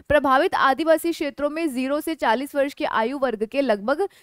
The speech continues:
सात करोड़ लोगों के लिए या उनमें एक अवेयरनेस को जगाने के लिए भी इसकी शुरुआत की गई है। अब जान लेते हैं कि सिकल सेल एनीमिया होता क्या है। देखिएगा,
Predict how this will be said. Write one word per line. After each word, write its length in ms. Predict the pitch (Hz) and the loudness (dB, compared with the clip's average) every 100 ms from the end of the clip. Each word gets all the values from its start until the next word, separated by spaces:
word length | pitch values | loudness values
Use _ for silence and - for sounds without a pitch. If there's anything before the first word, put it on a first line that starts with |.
| - | -6
सात 360 | - 277 311 | 4 4 4
करोड़ 320 | - 330 330 277 | 0 -2 0 0
लोगों 360 | 247 247 269 | 0 0 -4
के 260 | 262 277 285 | -6 -4 -2
लिए 240 | 233 240 | -2 -2
या 200 | 302 262 | 0 0
उनमें 300 | 233 254 285 | 0 -4 -6
एक 220 | - 302 | -4 -4
अवेयरनेस 580 | - 254 226 269 302 330 | 0 0 4 2 2 -4
को 140 | - 302 | -6 -4
जगाने 420 | 254 220 214 233 | -2 0 0 -2
के 160 | 240 | -2
लिए 200 | 220 214 | 0 -2
भी 140 | 214 320 | -2 -4
इसकी 460 | - 247 - 302 | -4 -10 -6 -6
शुरुआत 420 | 302 220 202 247 - | -4 -2 0 0 -2
की 160 | 277 | -8
गई 180 | 202 175 | -6 -6
है। 200 | 208 - - - - | -6 -10 -18 -12 -4
अब 120 | 294 | -2
जान 260 | 247 294 339 | 4 4 4
लेते 340 | 381 381 381 | 0 -2 -2
हैं 260 | 320 320 349 | -2 -6 -4
कि 120 | 381 | -4
सिकल 360 | - 302 320 339 | -4 -4 -2 0
सेल 140 | 349 | 0
एनीमिया 400 | - 254 262 320 | -2 -2 0 -2
होता 420 | 330 262 247 240 | -2 -6 -2 -2
क्या 180 | 214 175 | -2 -4
है। 200 | 202 139 _ _ - _ _ _ _ _ _ _ _ 240 | -4 -8 _ _ -20 _ _ _ _ _ _ _ _ -2
देखिएगा, 520 | 294 294 233 131 | 0 0 -2 -4